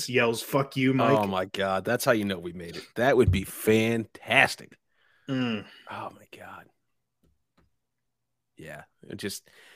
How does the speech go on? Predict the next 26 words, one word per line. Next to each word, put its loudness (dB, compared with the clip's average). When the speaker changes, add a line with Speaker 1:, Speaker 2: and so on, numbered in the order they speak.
Speaker 2:
and -2
it 0
goes 0
back 0
to -2
our 2
conversation -2
of -10
building 0
that -2
potato -2
gun -2
for -8
the -8
float 0
that -2
we're -2
gonna -2
be 0
in -2
for -4
the -2
parade -2
next 2
year. 0
Speaker 1:
<laughs> -20